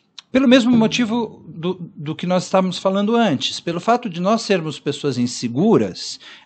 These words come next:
aquele que é muito distante de mim não me ameaça tanto. Não coloca em xeque a minha identidade, as minhas conexões. Porque ele é muito distante, ele é muito diferente. Na medida que aquela pessoa distante vai ficando mais próxima e mais próxima e mais próxima,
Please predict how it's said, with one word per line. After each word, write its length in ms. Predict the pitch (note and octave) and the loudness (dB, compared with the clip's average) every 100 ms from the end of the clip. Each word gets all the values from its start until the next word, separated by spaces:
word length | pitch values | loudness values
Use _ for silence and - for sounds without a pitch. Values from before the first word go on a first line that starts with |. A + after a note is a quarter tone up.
| _ | _
aquele 340 | F3 - D#4+ | -8 -4 -6
que 140 | - F#3+ | -4 -4
é 20 | |
muito 580 | D#3+ F#3+ C#4+ F4 - E3 | -2 -2 0 0 -2 -2
distante 560 | C#3+ - - D3 B2+ | -2 -2 0 0 0
de 140 | A2+ A#2 | -4 2
mim 340 | F#3+ A#3+ F3 - _ | 4 4 2 -6 _
não 140 | G#3+ D4 | 0 2
me 120 | D4 | 2
ameaça 560 | A#3 G3 G#3+ C#4 - E3 | 2 2 2 2 0 -4
tanto. 580 | - G#2+ F#2 - - F#2 _ _ _ - _ | -2 -4 -4 -14 -16 -18 _ _ _ -20 _
Não 140 | G3 | 0
coloca 380 | A3 A#3+ C#4 B3+ | 4 4 4 2
em 60 | G3+ | 0
xeque 760 | - - F#3+ - - A2 - _ _ _ _ _ | 2 4 2 0 -8 -8 -8 _ _ _ _ _
a 80 | D#3 | 0
minha 220 | E3+ F3+ | 2 4
identidade, 960 | D3 C#3+ C3+ C3 A2 G2+ F2 F2 G2 G2 | 2 2 0 -2 -6 -6 -8 -12 -14 -12
as 160 | B2+ B2+ | -12 -4
minhas 360 | E3+ E3+ C#3 - | 0 2 0 -2
conexões. 920 | C#3 A#2+ A#2 - A#2 F#2+ F2 - - - - - - - _ _ _ | -2 -4 -4 -6 -6 -8 -10 -12 -14 -18 -20 -20 -20 -20 _ _ _
Porque 560 | A#3 - - C#3+ F#3 - | 0 0 0 2 2 0
ele 200 | A3 D4+ | 0 2
é 40 | |
muito 440 | A3+ G3+ A#3 A3+ A#3+ | 6 8 8 6 0
distante, 640 | C4+ - B3 A3 C#3+ - | -2 2 4 4 2 -2
ele 140 | A#2 B2+ | 0 4
é 20 | |
muito 400 | D#3 A#3 B3+ C#3+ | 8 8 6 0
diferente. 640 | B2+ - G#2 F#2 - - | -8 -6 -8 -8 -14 -10
Na 100 | D3 | -2
medida 380 | F3+ F#3 D#4 F4+ | 0 2 0 0
que 100 | B3+ | -2
aquela 280 | - G#3 F3+ | 0 2 2
pessoa 420 | D#3 - E3 C3+ | 0 -2 0 0
distante 480 | B2 C3 - A#2 A#2+ | -2 -6 -4 -4 -2
vai 140 | C#3+ | -4
ficando 340 | C#3+ C#3 C3 A2+ | -4 -6 -4 -2
mais 280 | D3 F3 | -2 -2
próxima 420 | - B2 A2 A2 G#2+ | -4 -6 -6 -8 -6
e 20 | |
mais 240 | C#3 E3 | -4 -4
próxima 380 | - A#2 G#2 A2+ | -6 -10 -8 -6
e 20 | |
mais 260 | B2 D3+ C#3 | -4 -4 -6
próxima, 560 | D3+ F#3+ B3 - A#2+ | -2 0 0 -4 -10